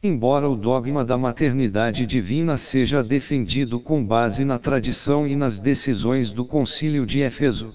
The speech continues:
algumas objeções bíblicas podem ser levantadas. Títulos e implicações. Em algumas passagens, a Bíblia usa títulos que enfatizam a humanidade de Jesus sem necessariamente atribuir a Maria um papel na divindade.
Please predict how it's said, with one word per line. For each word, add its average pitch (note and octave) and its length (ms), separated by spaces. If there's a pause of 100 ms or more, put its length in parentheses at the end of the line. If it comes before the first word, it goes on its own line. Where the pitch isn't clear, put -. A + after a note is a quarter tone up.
(220)
algumas D3 600
objeções B2 680
bíblicas B2 720
podem B2 420
ser C3 300
levantadas. A#2 1200 (760)
Títulos D3+ 680
e D3 60
implicações. B2+ 1300
Em F3+ 160
algumas D3 580
passagens, A#2 1160
a D#3 140
Bíblia C3+ 500
usa A#2+ 320
títulos C#3+ 680
que - 160
enfatizam C#3+ 680
a D3 60
humanidade A#2+ 800
de C3 140
Jesus A#2+ 480
sem D#3+ 260
necessariamente B2 1120
atribuir C3 580
a C3+ 60
Maria C3+ 420
um B2+ 120
papel C3+ 420
na C3+ 140
divindade. G#2+ 920